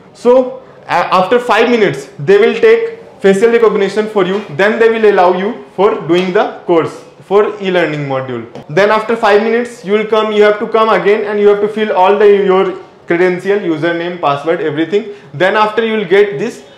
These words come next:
uh, facial recognition at your dedicated time slot and get your facial verified as per your indos. Then after on new interface, you, you, your enrolled courses, the list will come.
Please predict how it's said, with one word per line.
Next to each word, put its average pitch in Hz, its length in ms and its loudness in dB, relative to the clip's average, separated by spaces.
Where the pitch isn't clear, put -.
uh, 139 640 -4
facial 196 300 2
recognition 196 720 -2
at 160 160 -2
your 185 160 0
dedicated 190 560 0
time 208 200 0
slot 240 360 -2
and 170 180 -8
get 196 180 0
your 233 120 2
facial 190 400 0
verified 190 380 0
as 170 160 0
per 190 140 -4
your 220 140 2
indos. 139 520 -4
Then 226 260 2
after 233 540 -2
on 196 220 -2
new 240 100 2
interface, 240 600 0
you, 202 120 -4
you, 190 720 0
your 233 520 2
enrolled 202 440 2
courses, 220 420 2
the 175 260 2
list 196 300 0
will 196 160 0
come. 170 360 -2